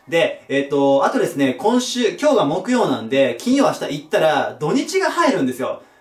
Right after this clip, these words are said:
で、その土日をしっかり勉強してください。この土日。夏休みの延長だと思って。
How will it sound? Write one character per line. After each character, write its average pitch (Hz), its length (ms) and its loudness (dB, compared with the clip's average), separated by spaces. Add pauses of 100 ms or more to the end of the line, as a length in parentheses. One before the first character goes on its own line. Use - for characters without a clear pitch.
(120)
で、 - 260 0
そ 226 140 0
の 220 160 4
土 175 240 0
日 269 560 0 (200)
を 202 300 4
し - 480 0
っ - 20 -20
か 320 140 -4
り 202 120 2
勉 185 340 -2
強 202 160 4
し 190 40 -2
て 190 80 -2
く 175 60 0
だ 165 60 2
さ 151 120 0
い。 143 80 -4
こ 156 80 -6
の 151 80 -2
土 139 100 2
日。 131 300 -2 (300)
夏 196 320 -2
休 262 220 2
み 170 60 -6
の - 80 -6
延 214 280 0
長 226 140 4
だ 208 100 4
と 156 60 -6
思 123 120 -6
っ - 80 -18
て。 - 220 -18